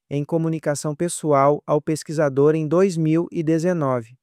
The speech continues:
À margem da regra geral de seus companheiros de classe de idade, Caymmi passou uma longa temporada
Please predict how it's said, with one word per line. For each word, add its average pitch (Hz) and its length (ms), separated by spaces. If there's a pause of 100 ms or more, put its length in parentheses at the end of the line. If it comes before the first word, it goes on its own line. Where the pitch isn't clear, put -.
(580)
À 127 120
margem 135 500
da 123 100
regra 131 360
geral 127 460
de 127 120
seus 135 260
companheiros 135 680
de 123 100
classe 135 420
de 120 120
idade, 120 640 (640)
Caymmi 151 560
passou 165 460
uma 170 160
longa 190 300
temporada 147 840